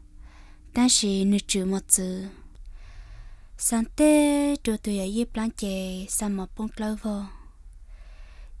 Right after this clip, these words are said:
Tê, giờ láng chè. Ủa, lên từ tua của.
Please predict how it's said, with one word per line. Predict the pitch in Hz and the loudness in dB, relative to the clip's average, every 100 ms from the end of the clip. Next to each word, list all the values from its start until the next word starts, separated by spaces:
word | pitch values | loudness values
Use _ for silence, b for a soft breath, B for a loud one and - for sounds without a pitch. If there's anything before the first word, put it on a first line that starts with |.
| - | 2
Tê, | 302 302 294 277 | 6 8 8 6
giờ | 240 220 - | 4 2 0
láng | 220 226 | 0 0
chè. | - 196 185 180 180 202 b b b - b b b b b b - | -2 -4 -4 -6 -10 -12 b b b -18 b b b b b b 0
Ủa, | 277 262 247 240 202 | 4 6 6 4 2
lên | 208 262 | 2 2
từ | 247 | 2
tua | 240 240 | 2 0
của. | 233 190 202 220 214 202 180 | 0 -2 0 2 2 0 -4